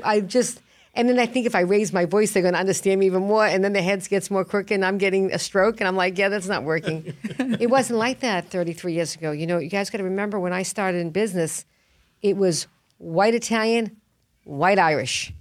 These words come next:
Speaker 1: That was what we had out here. And it was a different world. And now it's everybody. And it's great. But what's more important is we got females out here.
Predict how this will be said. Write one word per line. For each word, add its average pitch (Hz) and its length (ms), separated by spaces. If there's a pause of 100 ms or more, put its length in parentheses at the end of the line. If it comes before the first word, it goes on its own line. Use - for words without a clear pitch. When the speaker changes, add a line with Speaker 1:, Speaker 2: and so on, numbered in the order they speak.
(300)
Speaker 1:
That 170 240
was 185 280
what 127 140
we 165 80
had 202 220
out 170 120
here. 139 300
And 151 180
it 151 60
was 147 140
a 147 60
different 160 320
world. 190 340
And 143 100
now 151 240
it's - 260 (400)
everybody. 170 440
And 131 60
it's - 100
great. 202 240
But 143 100
what's 113 240
more 240 140
important 139 360
is 127 200 (340)
we 165 80
got 165 120
females 233 500
out 107 140
here. 120 260